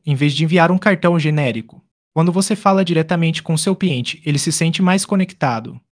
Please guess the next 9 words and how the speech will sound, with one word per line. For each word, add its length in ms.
Aqui 240
estão 260
algumas 380
dicas 340
para 220
personalizar 680
suas 240
mensagens. 800
Um, 200